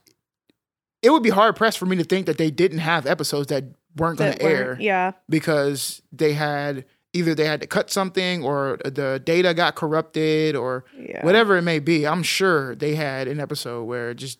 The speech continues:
Speaker 1: didn't happen.
Speaker 2: True. I just think about it and I'm like, if I sat down and did an hour to an hour and a half podcast and then it corrupted, I would not sit down and redo it for a daily
Speaker 1: Oh,
Speaker 2: show.
Speaker 1: no, no, no, no. Not if it's daily. You just move on to the next.
Speaker 2: Yeah.
Speaker 1: You make some other content and move on to the next.
Speaker 2: Yeah,
Speaker 1: Like,
Speaker 2: yeah, yeah.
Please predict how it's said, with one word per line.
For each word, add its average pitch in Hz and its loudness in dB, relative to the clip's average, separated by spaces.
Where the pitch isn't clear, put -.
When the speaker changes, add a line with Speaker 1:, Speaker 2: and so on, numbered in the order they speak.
Speaker 1:
didn't 127 -8
happen. - -12
Speaker 2:
True. 196 -4
I 269 0
just 349 -2
think 226 -2
about 185 0
it 180 0
and 110 -6
I'm 190 -4
like, 190 -4
if 196 -4
I 208 0
sat 269 -4
down 208 -2
and 196 -4
did 185 -2
an 180 -6
hour 185 -2
to 202 -6
an 190 -4
hour 180 -6
and 185 -4
a 196 -4
half 190 -6
podcast - -6
and 202 -4
then 185 0
it - -6
corrupted, - -6
I 196 -2
would 196 -6
not 180 -6
sit - -8
down 143 -8
and 165 -10
redo 135 -8
it - -10
for 190 -4
a 165 -4
daily 175 -6
Speaker 1:
Oh, 220 4
Speaker 2:
show. - -
Speaker 1:
no, 160 -2
no, 165 0
no, 147 -4
no. 120 -6
Not 180 0
if 160 0
it's 156 -4
daily. 160 0
You 143 -4
just 143 -6
move 147 -4
on 139 -4
to 139 -10
the 123 -8
next. 123 -8
Speaker 2:
Yeah. 196 0
Speaker 1:
You 151 2
make 160 -2
some 160 -6
other 147 -4
content 135 -8
and 127 -12
move 127 -10
on 120 -12
to 127 -20
the - -16
next. - -12
Speaker 2:
Yeah, - -4
Speaker 1:
Like, - -4
Speaker 2:
yeah, 101 -6
yeah. - -8